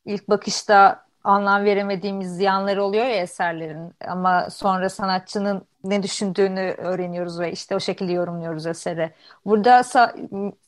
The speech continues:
göç müzelerinde sanatçı değil de bayağı bir grup insan, bir belki de işte bir ülkenin bütün vatandaşları ya da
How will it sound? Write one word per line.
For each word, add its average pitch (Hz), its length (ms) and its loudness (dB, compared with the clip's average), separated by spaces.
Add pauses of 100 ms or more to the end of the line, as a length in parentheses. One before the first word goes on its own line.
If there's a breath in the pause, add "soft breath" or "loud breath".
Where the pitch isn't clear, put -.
(180)
göç 220 260 4
müzelerinde 220 520 4
sanatçı 220 480 2
değil 240 180 2
de 240 140 0
bayağı 214 300 6
bir 240 180 0
grup 226 260 -2
insan, 185 520 -2
bir 196 240 -4
belki 185 320 0
de 185 180 -4
işte 180 300 -8
bir 208 160 -2
ülkenin 196 460 -6
bütün 208 240 -6
vatandaşları 175 880 -2
ya 180 120 -2
da 190 60 -2